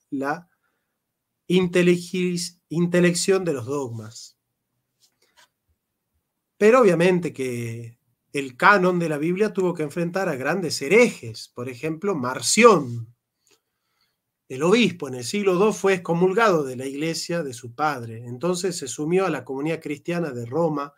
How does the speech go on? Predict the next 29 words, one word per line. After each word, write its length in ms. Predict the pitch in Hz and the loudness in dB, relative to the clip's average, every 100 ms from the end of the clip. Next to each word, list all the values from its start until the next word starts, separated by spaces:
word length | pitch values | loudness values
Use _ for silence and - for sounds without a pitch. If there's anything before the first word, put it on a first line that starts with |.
| _ _ _ _ _ | _ _ _ _ _
pero 200 | 147 127 | -6 -4
lo 80 | 131 | -6
echaron. 680 | 127 175 147 120 110 113 _ _ _ _ _ _ _ | -4 -4 -4 -6 -12 -18 _ _ _ _ _ _ _
Creía 420 | - 233 254 240 | 2 4 4 2
que 120 | 214 | 2
el 100 | 170 | 0
Dios 180 | 175 220 | 4 4
del 140 | 170 165 | 4 0
Antiguo 340 | 175 214 185 | -2 0 0
Testamento 600 | 170 160 180 202 214 175 | 0 -2 0 0 0 -2
no 140 | 156 208 | 0 2
era 220 | 208 160 | 2 0
el 120 | 127 | -4
verdadero 640 | 135 139 139 143 151 139 | -6 -6 -6 -4 -4 -4
Dios. 580 | 123 139 131 117 - - _ _ _ _ _ _ | -6 -6 -8 -12 -20 -20 _ _ _ _ _ _
Creía 380 | - 151 175 175 | -4 2 2 2
que 80 | 151 | -2
el 140 | 127 | -2
Dios 280 | 147 190 180 | 0 0 0
de 120 | 139 | -4
Jesucristo, 760 | 147 135 175 180 185 180 196 | -6 -6 -2 0 0 0 0
el 140 | 180 123 | 0 -2
Padre 260 | 165 185 | 0 0
de 60 | 156 | 0
Jesús, 260 | 160 160 190 | -4 0 0
era, 180 | 180 175 | 0 -4
era 220 | 160 160 | -2 2
otro 420 | 202 220 156 143 | 4 4 2 -6
Dios. 480 | 135 139 117 - _ | -6 -8 -8 -18 _